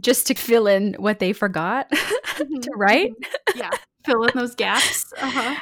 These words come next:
Speaker 1: I did not know what was going on, but, you know, we don't get very much information about the plot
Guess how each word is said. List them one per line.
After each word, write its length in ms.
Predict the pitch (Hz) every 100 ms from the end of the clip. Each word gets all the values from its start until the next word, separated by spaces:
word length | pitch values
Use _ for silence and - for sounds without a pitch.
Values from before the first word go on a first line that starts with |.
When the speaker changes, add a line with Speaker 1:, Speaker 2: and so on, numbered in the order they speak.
| -
Speaker 1:
I 140 | - 277
did 120 | 285
not 180 | 240 190
know 80 | 185
what 100 | 170
was 100 | 185
going 280 | 190 165 170
on, 400 | 165 165 165 190 -
but, 640 | 190 233 233 220 - - - _
you 160 | 262 302
know, 300 | 311 339 359 -
we 100 | 359
don't 160 | 415
get 120 | 415 294
very 180 | 302 285
much 340 | 226 233 285
information 800 | - 247 196 190 226 - 302 330 - -
about 420 | 196 190 202 208
the 80 | -
plot 400 | 202 - 196 196